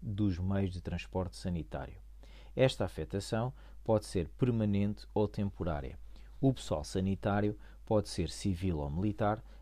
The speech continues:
mas o pessoal civil só é coberto como tal pelo direito internacional humanitário quando recebeu uma afetação proveniente da parte no conflito da qual depende.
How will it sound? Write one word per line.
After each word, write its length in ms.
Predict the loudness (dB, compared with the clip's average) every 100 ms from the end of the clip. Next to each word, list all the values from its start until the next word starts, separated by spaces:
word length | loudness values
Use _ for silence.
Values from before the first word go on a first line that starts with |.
| -4
mas 200 | 0 2
o 80 | 0
pessoal 280 | 0 0 0
civil 440 | 0 0 2 0
só 360 | 0 2 4 4
é 80 |
coberto 600 | 2 -2 0 2 2 -2 -8
como 260 | -4 -2 0
tal 360 | 0 2 0 -2
pelo 260 | 2 4 4
direito 460 | 4 2 0 -4 -10 -6
internacional 720 | -2 -2 0 -2 -2 -4 -2 -2
humanitário 640 | 0 -2 0 0 0 -2
quando 300 | 0 0 2
recebeu 480 | 0 -2 -2 0 2
uma 200 | 2 0
afetação 640 | -4 -4 -4 -6 -6 -8 -6
proveniente 720 | -4 -2 -2 0 0 -2 -6 -18 -18 -14 -4
da 160 | 0 0
parte 440 | 6 6 6 2
no 140 | 0
conflito 600 | 0 -2 -2 -2 -2 -2
da 80 | -6
qual 280 | -2 0 0
depende. 500 | -4 -8 -8 -10 -16